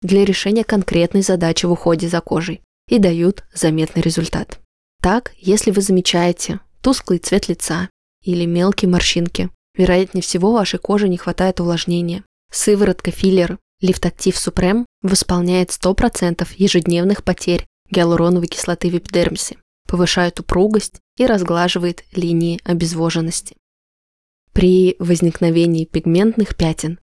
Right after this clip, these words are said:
включите в свой уход один из самых эффективных ингредиентов для борьбы с ними — неоцинамид. Сыворотка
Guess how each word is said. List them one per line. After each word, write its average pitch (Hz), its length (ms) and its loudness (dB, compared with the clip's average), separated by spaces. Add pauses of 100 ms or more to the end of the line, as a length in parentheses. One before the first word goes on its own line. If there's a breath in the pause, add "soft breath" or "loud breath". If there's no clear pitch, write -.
включите - 500 -2
в 208 40 -2
свой 180 300 2
уход 208 340 -2
один 180 300 2
из 175 80 -2
самых 175 460 -2
эффективных 180 720 -2
ингредиентов 170 680 -2
для 170 140 -2
борьбы 165 300 0
с - 120 -4
ними — 170 320 -2 (320)
неоцинамид. 170 960 2 (640)
Сыворотка 180 800 0